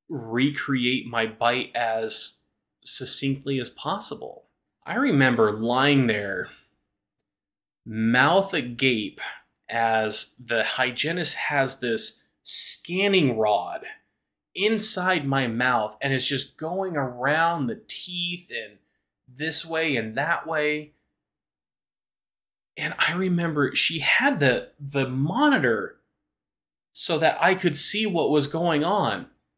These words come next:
And I've got my head turned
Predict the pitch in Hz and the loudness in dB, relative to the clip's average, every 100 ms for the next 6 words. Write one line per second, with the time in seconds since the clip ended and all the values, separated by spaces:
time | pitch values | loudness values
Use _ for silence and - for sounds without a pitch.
0 | _ _ 151 160 147 131 - _ _ _ | _ _ -2 4 4 4 -2 _ _ _
1 | 143 139 175 175 165 139 180 180 - - | -4 0 0 0 -2 -2 -4 -6 -6 -6
2 | 110 107 107 | -8 -8 -12